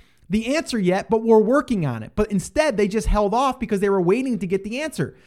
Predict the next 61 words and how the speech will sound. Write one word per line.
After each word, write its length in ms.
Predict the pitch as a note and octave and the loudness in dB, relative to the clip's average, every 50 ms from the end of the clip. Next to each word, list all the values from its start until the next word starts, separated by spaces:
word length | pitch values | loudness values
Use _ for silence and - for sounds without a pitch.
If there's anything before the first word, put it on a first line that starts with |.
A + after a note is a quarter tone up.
| - - | -10 -8
But 100 | - F#3 | -4 0
then 200 | G#3 F#3+ F3 D#3 | 2 2 2 2
one 220 | E3+ G#3 A#3 A3+ A3 | 4 4 4 4 4
day 160 | A#3 A#3 A3+ | 4 4 2
led 220 | A3 F#3+ E3 D3 | 2 2 0 -2
to 60 | D3 | -2
two 200 | C#3+ - A3 A3 | -4 -2 0 2
days, 340 | G#3+ G#3+ A3 G#3+ G#3+ G#3+ G3 | 2 4 4 4 4 2 0
two 160 | - - G#3+ | -4 -4 -2
days 240 | G#3 G#3+ G#3 G3+ E3+ | 0 2 2 2 0
led 160 | F3 D#3+ D3+ | -2 -4 -4
to 60 | D3 C#3+ | -4 -6
three, 360 | - G3 G#3 G#3+ G#3+ G#3+ G#3 | -6 -4 -2 0 0 0 -2
three 300 | - - F3 G#3 G#3 G3 | -4 -6 -4 -2 -2 -2
to 80 | E3+ | -2
four, 480 | - - G#3+ G#3 G3+ G3+ G3+ G3 F#3+ - - - _ _ _ _ _ - | -2 0 2 2 4 4 4 2 0 -2 -10 -20 _ _ _ _ _ 0
and 120 | F#3 G3+ | 2 2
then 80 | A3+ A#3 | 2 2
it 60 | A3 | 2
was 160 | G3+ - - | 0 -2 -2
five 320 | - G#3 F3+ F#3+ F#3+ E3+ | -4 -4 -2 -2 -2 0
days. 260 | E3 F#3 E3 C#3+ B2 C3 | 0 2 2 0 0 0
And 80 | D3 | 0
then 80 | F3 F#3 | 0 -2
it 80 | F3 | -2
was 100 | F3 D3+ | -2 -2
like, 140 | D#3 D#3 D3 - | -2 -2 -2 -2
"All 80 | E3 F3 | -2 0
right, 240 | E3 D3+ C3 - - D3+ | 0 -2 -2 -6 -6 -4
that's 240 | D#3+ E3+ F3 - F3+ | -2 -2 -2 0 0
enough. 500 | E3 D#3 E3+ F3 B2+ E2+ - - - - - _ _ _ - | 0 0 0 -2 -2 -4 -8 -16 -20 -20 -20 _ _ _ -4
Like, 200 | D#3 D#3 D3+ C3 | -2 0 0 2
this 180 | G3 G#3+ - G#3+ | 0 0 0 -2
is 80 | E3+ | -2
terrible." 560 | - - D3+ - - C4 G3+ B2 G#2 - - - _ _ _ _ | 2 4 4 4 4 2 0 -2 -4 -8 -12 -20 _ _ _ _
And 160 | - G#3 F#3+ | 0 2 2
then 140 | B3+ D#4 E4+ | 2 2 2
when 100 | F4 B3 G3 | 0 -2 -2
I 60 | F3 | -4
called 400 | - - - C4+ D#4 F4 F4 B3+ | -4 -2 2 2 2 2 2 0
the 60 | A3+ | 0
company, 560 | - F#3 E3+ D#3 - F3+ F3+ G#3 B3+ C4 - - _ _ _ _ _ _ _ - | 2 2 2 2 2 -2 -2 -2 -4 -8 -10 -16 _ _ _ _ _ _ _ 0
I 100 | G3+ G3+ | 0 2
got 280 | F#3+ A#3+ A3+ A3+ A#3 | 2 2 0 0 -2
to 60 | G3 | -6
talk 260 | - - A3+ A3 G#3+ A3 | -4 0 0 0 0 0
to 60 | G3+ | -4
someone 340 | - - A3 A3 G#3+ G3+ F3+ | -4 -2 -2 0 0 0 0
who 80 | F#3+ F#3 | 0 0
I 100 | E3+ E3+ | 0 0
thought 240 | - G#3 G3+ - | 2 0 0 0
was 140 | F3+ F3+ D3+ | 0 0 0
in 80 | E3 D3+ | 0 -2
charge, 580 | - - C#4 D4+ D4 C4 B3 A#3+ A#3 F#3+ - - _ _ _ _ _ _ - | 0 0 2 2 2 2 2 0 0 -2 -6 -12 _ _ _ _ _ _ 0
and 140 | A#3 A3+ A#3 | 2 4 4
they 80 | C#4+ | 4
were 100 | D4+ D#4 | 2 0
telling 280 | A#3 - A3+ A3+ A3+ A3+ | -2 0 2 2 2 2
me 60 | A3+ | 0
basically, 380 | G#3+ A3 A3+ A#3 A3+ - A#3+ A#3 | 0 0 0 -2 -2 -4 -6 -4
like, 240 | A#3 A3+ A3 A3 | -2 -2 -4 -6